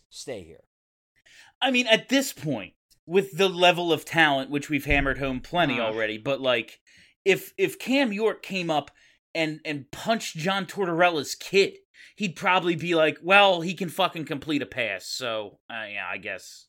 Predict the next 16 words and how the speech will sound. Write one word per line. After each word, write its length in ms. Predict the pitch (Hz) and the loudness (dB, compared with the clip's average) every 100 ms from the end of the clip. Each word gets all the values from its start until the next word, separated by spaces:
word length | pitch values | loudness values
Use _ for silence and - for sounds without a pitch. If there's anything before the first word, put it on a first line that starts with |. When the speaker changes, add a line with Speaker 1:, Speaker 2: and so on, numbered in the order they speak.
| - | -12
Speaker 2:
<laughs> 400 | - - - - | -6 -8 -8 0
I 100 | - | 4
guess 240 | - 233 | 8 8
he's 160 | 226 - | 6 6
gotta 220 | 202 180 | 8 8
stay." 680 | - - 151 - - 208 - | 0 -2 -2 -2 -6 -8 -10
<laughs> 140 | 226 202 | -12 0
You 140 | 254 269 | 2 4
know, 320 | 277 285 269 | 4 4 2
<laughs> 40 | |
like, 400 | - - 262 - - - - | 2 0 -2 -6 -20 -20 -2
uh, 80 | 220 214 | 0 0
it, 400 | 220 214 214 202 - _ | -2 -2 -2 -2 -8 _
it's 360 | 233 214 214 - | 0 2 0 -2
just 300 | 220 233 - 220 | -2 -2 -2 2
absolutely 920 | 240 254 - 226 220 196 202 180 170 | 4 2 -2 -6 -6 -6 -10 -12 -14